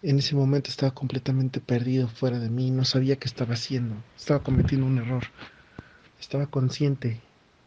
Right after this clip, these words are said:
y no me detuve hasta que tú me dijiste, y lo hice, me detuve. Dijo, "Qué bueno que ya no hubo más allá, ¿verdad?".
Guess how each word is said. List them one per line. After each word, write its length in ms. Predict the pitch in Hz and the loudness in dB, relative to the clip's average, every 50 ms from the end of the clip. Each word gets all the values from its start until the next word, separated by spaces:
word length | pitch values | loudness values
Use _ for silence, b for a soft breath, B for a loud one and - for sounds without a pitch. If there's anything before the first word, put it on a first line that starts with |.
| _ - | _ -2
y 100 | - 147 | 0 2
no 140 | 139 139 | 2 2
me 140 | 135 135 127 | 2 2 0
detuve 520 | 117 117 113 - 143 135 123 123 113 110 - - | 0 -2 -4 -2 0 0 0 0 -2 -4 -6 -10
hasta 240 | 104 107 110 - 113 | -14 -12 -10 -10 -8
que 100 | - 131 | -8 -8
tú 120 | - - | -6 -6
me 120 | 120 117 113 | -6 -4 -4
dijiste, 680 | 113 113 - 135 123 - - - 113 110 104 - - - | -6 -6 -6 -8 -8 -8 -6 -8 -6 -6 -8 -10 -10 -6
y 140 | 143 135 131 | -2 -2 0
lo 240 | 135 135 143 147 | 2 4 4 4
hice, 260 | 175 220 214 - 107 101 | 4 4 2 -2 -2 -2
me 140 | 110 113 | 0 0
detuve. 380 | 113 113 113 - 202 185 - 104 - _ - - _ _ _ _ _ _ _ B B B B B B B B B B _ _ _ _ _ _ _ _ _ _ _ _ _ _ - | -2 -2 0 0 0 0 0 -2 -4 _ -20 -20 _ _ _ _ _ _ _ B B B B B B B B B B _ _ _ _ _ _ _ _ _ _ _ _ _ _ -8
Dijo, 320 | - 131 123 120 - - - | -6 -4 -4 -6 -6 -10 -8
"Qué 100 | - 135 | -4 -2
bueno 320 | 120 123 123 127 127 120 120 | 0 0 2 0 0 0 -2
que 140 | - 117 | -4 -4
ya 140 | 113 117 107 | -2 0 0
no 120 | 110 113 117 | 0 0 0
hubo 220 | 113 113 123 113 | -2 -2 -2 -2
más 280 | 107 101 104 107 - - | -2 -2 -2 -4 -4 -6
allá, 240 | 104 101 104 101 | -6 -4 -4 -4
¿verdad?". 300 | 104 98 90 87 92 113 | -4 -6 -6 -8 -10 -12